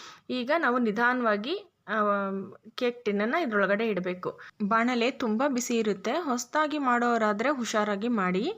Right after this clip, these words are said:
ಈಗ ಬಾಣಲೆಯ ಲಿಡ್ಡನ್ನು ಮುಚ್ಚಿ, ಆ, ಮೂವತ್ತರಿಂದ ಮೂವತ್ತೈದು ನಿಮಿಷಗಳ ಕಾಲ ನಾವು ಬೇಕಾಗೋದಕ್ಕೆ ಬಿಡಬೇಕಾಗುತ್ತೆ.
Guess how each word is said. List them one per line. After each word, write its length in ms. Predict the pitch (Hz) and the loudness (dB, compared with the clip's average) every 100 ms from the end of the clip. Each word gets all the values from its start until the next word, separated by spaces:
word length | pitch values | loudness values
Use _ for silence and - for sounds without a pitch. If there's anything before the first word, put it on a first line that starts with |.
| - | -6
ಈಗ 180 | 220 208 214 | -2 0 2
ಬಾಣಲೆಯ 500 | 196 196 226 233 214 | 4 2 2 2 2
ಲಿಡ್ಡನ್ನು 520 | 202 190 202 208 202 | 2 0 0 2 2
ಮುಚ್ಚಿ, 680 | 196 196 - 226 330 453 _ - 587 - | 0 -2 -4 -4 -2 -6 _ -20 -6 -2
ಆ, 60 | |
ಮೂವತ್ತರಿಂದ 500 | 226 269 311 269 247 247 | 0 0 -2 -2 -2 0
ಮೂವತ್ತೈದು 460 | 226 233 233 226 | 0 0 2 2
ನಿಮಿಷಗಳ 400 | 220 208 214 208 202 | 2 0 -2 -2 -2
ಕಾಲ 280 | 202 190 254 | -2 -2 0
ನಾವು 180 | 233 208 | -2 0
ಬೇಕಾಗೋದಕ್ಕೆ 640 | 190 208 202 190 185 247 | -2 -2 -2 -2 -2 -4
ಬಿಡಬೇಕಾಗುತ್ತೆ. 760 | 233 196 196 190 175 180 175 | -2 -2 -4 -4 -6 -8 -10